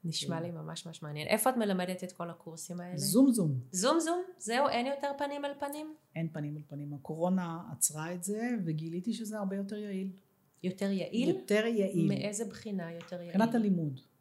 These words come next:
Speaker 2: חיבוק חסר, אבל מבחינת הלימוד וההפנמה של האנשים והיכולת של האנשים, גם תקשור, אנשים קולטים אחד את השני הרבה יותר טוב בזום מאשר במציאות. איך זה?
Speaker 1: באמת?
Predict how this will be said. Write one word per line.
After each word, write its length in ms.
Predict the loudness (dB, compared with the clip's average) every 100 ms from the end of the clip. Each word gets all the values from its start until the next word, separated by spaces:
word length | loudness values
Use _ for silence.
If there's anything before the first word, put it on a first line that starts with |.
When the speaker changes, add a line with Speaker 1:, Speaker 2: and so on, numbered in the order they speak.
| _ _
Speaker 2:
חיבוק 680 | 4 6 8 8 6 -14 _
חסר, 400 | -6 0 2 2 -4 -12 _
אבל 180 | -4 -2
מבחינת 480 | -2 -2 2 4 2 -2 -16 _ _ 0
הלימוד 580 | 2 8 10 10 6 0
וההפנמה 640 | -6 -6 -6 -6 -4 -4
של 180 | -2 -2
האנשים 460 | 0 -2 -2 -4 -4
והיכולת 380 | -4 -4 -4 -2
של 120 | 0
האנשים, 380 | 0 0 2 2
גם 220 | 2 0 0
תקשור, 460 | -2 -2 -2 -2 -4 -20 _ _ -2
אנשים 340 | 0 6 6 6
קולטים 340 | 2 4 4
אחד 220 | 4 0 -4
את 40 |
השני 340 | -4 4 4 4
הרבה 220 | 2 2
יותר 180 | 4 0
טוב 240 | -2 0
בזום 440 | 2 6 6 6 0
מאשר 220 | -4 -4
במציאות. 640 | -4 -4 -2 -4 -6 -12 _ _ _ _ _ 6
איך 240 | 6 8
זה? 280 | 4 4 2 -4 -10
Speaker 1:
באמת? 680 | -6 -6 -8 -6 -6 -6 -10